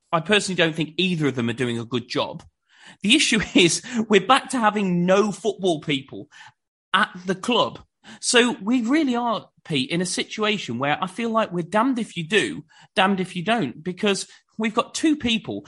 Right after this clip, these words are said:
who are massively underperforming in their jobs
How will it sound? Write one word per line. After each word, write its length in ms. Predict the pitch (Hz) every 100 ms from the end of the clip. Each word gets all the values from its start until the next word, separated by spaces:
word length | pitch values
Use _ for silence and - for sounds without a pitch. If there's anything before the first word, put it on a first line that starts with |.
| - -
who 140 | 226
are 100 | 214
massively 800 | 214 240 285 - - 175 135 -
underperforming 800 | 208 226 214 190 - 208 170 139
in 200 | 185 190
their 160 | 180 160
jobs 500 | 160 190 127 -